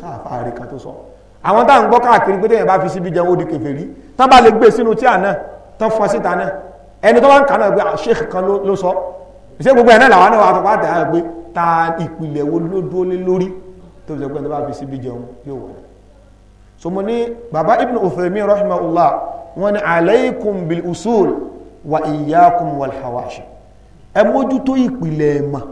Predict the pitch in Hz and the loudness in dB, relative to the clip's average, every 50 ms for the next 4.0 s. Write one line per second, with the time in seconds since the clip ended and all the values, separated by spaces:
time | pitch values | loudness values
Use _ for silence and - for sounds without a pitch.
0 | - - - - - - - - _ _ - - - - - _ - _ - - | -18 -20 -20 -20 -20 -20 -20 -20 _ _ -20 -20 -20 -20 -20 _ -20 _ -20 -20
1 | - - - 190 196 202 - 214 208 202 202 202 196 196 196 196 190 190 202 208 | -20 -10 -6 -6 -6 -4 -4 -4 0 2 4 4 4 2 2 2 0 0 0 0
2 | 240 - - 285 285 285 - 285 294 294 - - - - - - - - - - | 0 -2 -2 -2 -2 -2 0 -2 -2 -2 -4 -8 -12 -18 -20 -20 -20 -20 -20 -20
3 | - - - - - - 214 226 185 156 196 190 180 180 170 165 - 240 233 214 | -20 -20 -20 -12 0 4 4 6 6 4 2 0 0 0 -2 -2 0 4 4 4